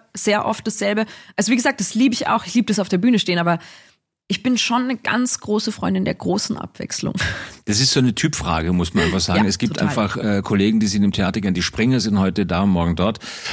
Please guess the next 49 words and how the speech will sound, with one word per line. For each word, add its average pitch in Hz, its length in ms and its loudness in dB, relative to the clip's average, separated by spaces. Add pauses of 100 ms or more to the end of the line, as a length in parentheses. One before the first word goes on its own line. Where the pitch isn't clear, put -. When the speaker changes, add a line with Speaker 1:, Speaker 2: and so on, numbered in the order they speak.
(100)
Speaker 2:
Äh, 95 160 2
und 101 240 2
es 95 120 -2
gibt 95 120 -2
Kollegen, 101 380 2
die 95 60 0
sind 98 280 0
glücklich 101 340 0
im 95 120 2
Ensemble, 98 420 2
sind 95 160 -2
Ensemblesprecher 95 800 0
und 90 240 2
sind 92 180 0
Speaker 1:
Ja. 107 120 4
Speaker 2:
eine, 98 260 2
eine 95 300 -4
sehr 101 340 -4
für 101 140 -4
die 98 80 -2
Gruppe 90 560 -2 (120)
da. 76 140 -4
Es - 140 -4
hat 92 140 -2
beides 107 340 2
was, 120 180 -2 (380)
muss 90 240 0
man 101 120 4
sich, 95 220 0
jeder 104 260 4
muss 92 220 0
hier 95 160 2
dann 92 380 2
den 95 220 2
Weg 90 180 0
suchen, 101 340 0
den 90 160 2
er, 90 160 2 (960)
für 98 120 -4
den 92 180 4
er 95 80 2
gebaut 87 560 0
ist - 340 -2
oder 87 300 -2
wo 90 340 2
es - 260 -4
einen 87 240 2
dann 92 160 4
hinzieht. 92 540 2